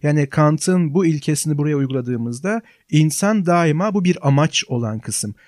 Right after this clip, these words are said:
Ondan sonra gelen hiçbir yere insanı kullanamazsın. Yani insanı bir araç gereç yapma diyor ki çok doğru bir ilke ahlak metafiziğinin temellendirilmesinde ya da işte etik duruşta. Ama hemen sonrasındaki eklemeyi, tabii o Kant'a ait değil.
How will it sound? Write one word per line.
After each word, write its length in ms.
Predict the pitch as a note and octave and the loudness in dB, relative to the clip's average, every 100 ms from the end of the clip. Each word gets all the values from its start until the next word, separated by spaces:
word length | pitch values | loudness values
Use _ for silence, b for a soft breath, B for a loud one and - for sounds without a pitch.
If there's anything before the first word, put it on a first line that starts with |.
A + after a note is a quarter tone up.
| b - | b -2
Ondan 320 | C3+ D#3+ E3 | 0 2 0
sonra 220 | - D#3+ | 0 0
gelen 180 | D#3 D3+ | 0 -2
hiçbir 240 | E3+ F3+ | -2 -2
yere 80 | E3 | -2
insanı 380 | C#3+ C3+ D3 F3+ | 0 0 -2 -4
kullanamazsın. 680 | D3+ C#3 C3 G#2+ - G#2 - b b | -4 -4 -6 -8 -10 -12 -14 b b
Yani 180 | C#3 C3+ | -4 -2
insanı 420 | D3+ D3+ E3 E3+ | 0 0 2 0
bir 180 | D#3+ C#3 | 0 0
araç 240 | D3 D#3 - | 0 -2 -4
gereç 320 | C#3 G3 - | -4 -2 -2
yapma 440 | E3+ - B2+ G2+ | -4 -2 -8 -6
diyor 320 | A2+ C#3+ A#3+ C4+ _ - | -2 -2 -2 -10 _ -12
ki 140 | B2 | -8
çok 280 | - G3+ - | -4 -4 -2
doğru 220 | D#3+ F3 | -4 -4
bir 120 | G3+ F#3+ | -6 -6
ilke 400 | F3 E3+ F3+ E3+ | -8 -8 -8 -6
ahlak 460 | A#2+ C#3 C#3+ - | -6 -6 -8 -8
metafiziğinin 560 | C3+ C3+ B2+ B2+ B2 B2+ | -10 -8 -10 -10 -10 -8
temellendirilmesinde 1200 | C3 B2+ B2 A#2+ A#2+ A#2 A#2 A#2 - G#2+ C3 D#3+ B B B | -8 -8 -8 -8 -8 -8 -8 -10 -10 -8 -6 -8 B B B
ya 100 | B2 | -6
da 60 | |
işte 240 | B2 - B2+ | -6 -6 -8
etik 500 | - - C#3+ - - | -8 -8 -10 -12 -10
duruşta. 600 | A#2 G#2+ - - A3+ B3 b b b B2+ | -8 -8 -12 -10 -10 -10 b b b -6
Ama 360 | D#3 E3+ D#3 _ - | -2 -2 -4 _ -6
hemen 300 | G#3+ C4+ B3 | -2 -2 -2
sonrasındaki 440 | A3+ A3 G#3 - | -6 -6 -8 -8
eklemeyi, 420 | F#3 G3 F#3+ E3 | -10 -6 -6 -6
tabii 140 | D3 E3 | -4 -4
o 80 | |
Kant'a 320 | - F3+ F3+ F3+ | 0 -2 0 -2
ait 340 | E3 D#3+ - | -4 -6 -6
değil. 240 | D#3 G#2 | -6 -6